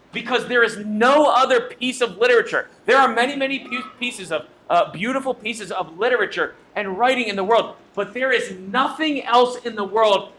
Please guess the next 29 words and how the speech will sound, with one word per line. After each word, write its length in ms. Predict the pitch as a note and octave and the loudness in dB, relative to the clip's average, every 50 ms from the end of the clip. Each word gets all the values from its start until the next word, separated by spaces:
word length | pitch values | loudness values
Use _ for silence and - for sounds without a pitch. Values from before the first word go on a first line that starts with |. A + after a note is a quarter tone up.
| - - | -12 -6
that 160 | - G#3+ G#3+ - | -6 -6 -6 -6
can 220 | - A#3 G#3 - | -8 -10 -10 -10
claim 680 | - - - B3+ C#4 C#4 B3+ A#3 G#3 G3 F#3+ - - - - - | -12 -16 -8 -4 0 2 2 2 2 2 0 -4 -8 -12 -6 -2
what 220 | G#3 G3+ D3+ - | -2 -2 -2 -2
this 220 | A3+ B3+ C4+ - | -2 -2 -2 -4
book 380 | G3 E3 - A#3 C4 B3+ B3+ - | -6 -2 2 2 2 2 2 -4
claims, 540 | - - A#3 A#3 A3 G3 F3 D#3 B2+ - - - _ _ _ - | -8 -4 0 0 2 2 0 -2 -6 -10 -16 -20 _ _ _ -2
that 160 | F#3+ F#3 F#3 | -2 0 2
it 120 | G#3 A#3 A#3+ | 2 2 4
is 280 | A3 G3 - - - - _ _ - | 4 2 2 0 -8 -14 _ _ -14
breathed 560 | D3+ D#3+ E3+ G#3+ A#3 A#3 A#3 A#3 A#3 A#3 A3 | -12 -10 -8 -6 -4 -2 -2 -2 -2 -2 -2
out 260 | G3+ F#3 F#3 E3 - - | -2 -2 -2 -2 -4 -6
by 180 | D3+ C#3 D3 | -10 -10 -10
God, 320 | B2+ - B2+ B2 A2 G2+ - - _ _ _ _ _ _ _ _ _ - - _ _ _ _ _ _ _ - - | -12 -12 -12 -12 -12 -14 -16 -20 _ _ _ _ _ _ _ _ _ -20 -20 _ _ _ _ _ _ _ -12 -10
that 100 | G3 G#3+ | -8 -8
it 100 | A#3 B3+ | -6 -6
is 160 | A#3 - - | -8 -8 -10
God's 540 | - - C#4 C#4 C4+ C4 B3 G#3 F3+ - - - _ _ - - - | -8 -4 -2 -2 0 0 0 0 -2 -4 -10 -18 _ _ -20 -10 -4
very 360 | - C4+ C4+ C#4 C4+ B3+ A#3+ | 0 2 4 4 4 2 0
word. 480 | B3 A#3+ A#3+ B3 G#3+ F3+ D3 A#2 G2+ - - - - _ _ _ _ - - _ _ _ _ _ _ _ - - - | 0 0 0 2 2 2 0 -2 -6 -14 -20 -20 -20 _ _ _ _ -20 -20 _ _ _ _ _ _ _ -14 -10 -8
And 100 | F#3+ F#3+ | -6 -2
so 180 | - C4 B3+ | 0 0 2
we 100 | B3+ C4 | 2 2
revere 600 | A#3 A#3+ B3 A#3+ E3+ D#3 D3 G3 C4 D#4 D#4+ C#4 A3+ | 2 2 2 2 0 -2 -2 0 2 2 4 2 2
it 140 | - - - - _ _ _ _ _ _ _ _ _ _ _ _ - | 0 -4 -8 -18 _ _ _ _ _ _ _ _ _ _ _ _ -2
for 100 | G#3+ G#3 | -2 0
what 200 | G#3+ B3 B3+ C4+ | 2 2 2 4
it 100 | C4 C#4 | 4 4
is. 680 | D4 D4 C#4 A#3+ F3+ D#3 - - - - - - - | 6 6 6 4 2 -2 -8 -8 -8 -8 -8 -10 -14